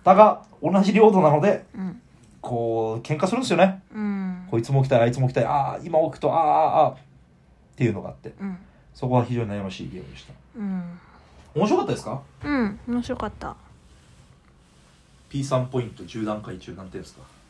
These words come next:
Speaker 2: 七。
Speaker 1: 七。あ、結構好きじゃないですか。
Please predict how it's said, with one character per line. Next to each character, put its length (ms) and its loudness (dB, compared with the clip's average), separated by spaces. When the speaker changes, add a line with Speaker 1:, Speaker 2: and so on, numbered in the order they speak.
Speaker 2:
七。 280 -6
Speaker 1:
七。 300 4
あ、 120 -8
結 180 -4
構 100 -10
好 40 -8
き 200 -8
じ 60 -8
ゃ 40 -8
な 60 -14
い 20 -18
で 60 -20
す 60 -20
か。 80 -20